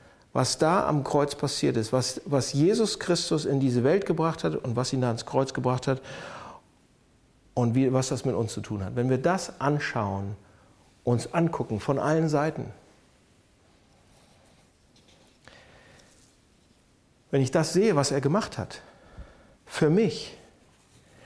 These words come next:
vielleicht kann ich mich darauf dann einlassen und ihm vertrauen und,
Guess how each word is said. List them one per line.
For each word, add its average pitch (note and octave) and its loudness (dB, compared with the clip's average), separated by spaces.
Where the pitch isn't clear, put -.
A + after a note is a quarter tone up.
vielleicht E3+ 2
kann G3 0
ich G3 -2
mich F3+ -2
darauf D3 -2
dann C3+ -2
einlassen G#2+ -2
und C#3 2
ihm C#3 2
vertrauen A2 -2
und, C3 2